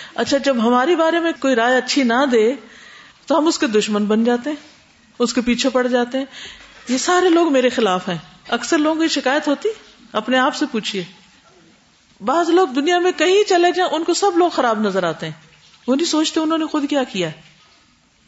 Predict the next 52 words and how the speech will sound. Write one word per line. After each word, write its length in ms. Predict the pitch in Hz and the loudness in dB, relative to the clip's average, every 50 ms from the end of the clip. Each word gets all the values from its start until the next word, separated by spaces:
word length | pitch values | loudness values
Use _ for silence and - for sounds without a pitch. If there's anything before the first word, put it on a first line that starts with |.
| _ _ _ - | _ _ _ -6
یہ 160 | - 214 226 220 | -2 0 2 2
آنٹی 320 | 214 208 214 247 247 240 | 2 0 0 0 0 0
اچھی 280 | 233 240 - - 240 226 | 0 0 -2 -4 -2 -2
نہیں، 160 | 220 226 226 | 0 0 0
یہ 260 | 226 226 220 220 214 | 0 0 0 0 0
سسر 360 | 208 - 226 220 - 240 240 | 0 0 -2 -2 -2 -2 -2
اچھے 280 | 226 220 - - 233 220 | -2 -2 -4 -4 -4 -2
نہیں، 140 | 214 220 226 | -2 0 0
یہ 100 | 226 208 | -2 -2
فلاں 320 | 220 214 220 226 233 233 | -2 -2 -2 0 0 0
اچھا 240 | 226 220 - - 226 | -2 -4 -4 -4 -2
نہیں، 140 | 220 226 226 | -2 -2 -2
یہ 60 | 214 196 | -2 -2
فلاں، 280 | 214 220 233 240 233 | -2 -2 0 0 -2
سب 360 | 226 233 - 320 320 320 - | -4 -4 -4 -4 -4 -4 -6
سسرال 480 | - - - 240 220 240 226 226 214 208 | -14 -14 -12 -6 -4 -2 0 0 0 -2
سے 120 | 214 - 202 | -4 -6 -8
شکایت 440 | 196 202 185 190 170 160 151 - 165 | -8 -6 -8 -6 -6 -6 -6 -8 -12
ہے۔ 60 | 160 - - _ _ _ | -16 -16 -20 _ _ _
کبھی 200 | - 214 208 208 | -6 -4 -4 -4
سسرال 380 | 208 - 208 202 202 208 220 233 | -2 -4 -4 -2 0 0 0 0
سے 120 | 233 254 226 | -2 -4 -4
پوچھے 240 | 240 240 233 - 277 | -4 -4 -4 -4 -4
نا، 120 | 277 294 | -4 -4
"بھی 140 | 285 269 240 | -4 -2 -2
ان 100 | 226 226 | -2 -2
کا 120 | 220 262 240 | -2 -2 -2
کیا 180 | 247 240 240 | -2 -2 -2
حال 280 | 214 185 180 175 170 175 | -2 -2 -2 -4 -4 -6
ہے؟ 40 | 175 - - _ _ _ _ _ _ _ _ _ _ _ _ - - | -8 -12 -18 _ _ _ _ _ _ _ _ _ _ _ _ -6 -4
آپ 240 | 202 214 226 220 | -2 -2 -2 0
کیا 140 | - 240 233 | 0 0 0
کہتے 300 | 226 - 180 175 - 170 | 0 0 -4 -4 -4 -8
ہیں؟" 80 | 160 156 - - - _ _ - - _ _ _ _ _ _ _ - | -12 -12 -14 -18 -20 _ _ -20 -20 _ _ _ _ _ _ _ -10
وہ 60 | 185 | -4
دس 220 | 165 208 208 202 202 | -2 -2 -2 0 0
بجے 180 | 226 233 226 | 2 2 2
تک 180 | 220 220 214 - | 2 0 -2 -2
سوتی 300 | - 202 190 196 226 226 | -2 -2 -2 0 0 0
رہتی 360 | 214 202 190 - 214 208 196 | 0 0 -2 -4 -6 -6 -4
ہے، 60 | 202 | -2
اٹھ 220 | 196 190 190 190 - | -2 -4 -4 -6 -6
کے 100 | - 214 | -8 -8
کسی 240 | - 208 - - 202 | -8 -8 -10 -10 -10
کی 120 | - 202 | -10 -8
خدمت 420 | 185 - 226 175 185 208 220 214 - | -6 -6 -6 -4 -2 -4 -4 -2 -2
کا 60 | 214 | -2
نہیں 120 | 208 208 202 | -2 -2 -2
پتا، 220 | 196 190 - 196 | -4 -4 -4 -6
سلام 400 | 190 - 190 180 185 196 214 220 | -6 -4 -4 -2 -2 0 0 0
نہیں 100 | 220 220 | 0 -2
کرتی۔ 380 | 208 - 202 202 208 - 214 208 | -2 -4 -6 -8 -8 -8 -8 -8